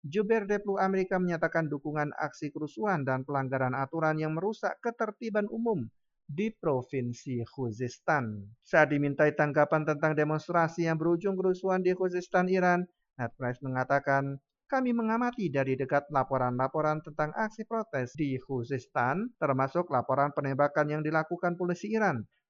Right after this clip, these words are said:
terhadap demonstran." Ia menambahkan, "Kami mendukung hak warga Iran untuk berunjuk rasa damai dan menyampaikan ekspresinya. Orang Iran sama dengan masyarakat lainnya.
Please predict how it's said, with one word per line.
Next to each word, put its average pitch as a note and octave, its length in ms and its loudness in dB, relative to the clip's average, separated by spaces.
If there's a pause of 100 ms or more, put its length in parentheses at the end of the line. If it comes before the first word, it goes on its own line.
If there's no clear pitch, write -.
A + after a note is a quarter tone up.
(120)
terhadap A#2+ 640 0
demonstran." A#2 1040 0 (480)
Ia G3+ 160 6
menambahkan, G#3 400 6
"Kami G3 320 4
mendukung F#3 560 4
hak E3+ 240 4
warga E3 320 4
Iran E3 240 4
untuk D3+ 320 -2
berunjuk D3 320 -2
rasa D3 240 0
damai C#3 400 -2
dan B2 80 -4
menyampaikan B2 640 -2
ekspresinya. D3+ 800 -2 (560)
Orang B3 240 4
Iran F3 240 0
sama C3+ 240 0
dengan C3 240 -2
masyarakat B2 560 -6
lainnya. D3+ 400 0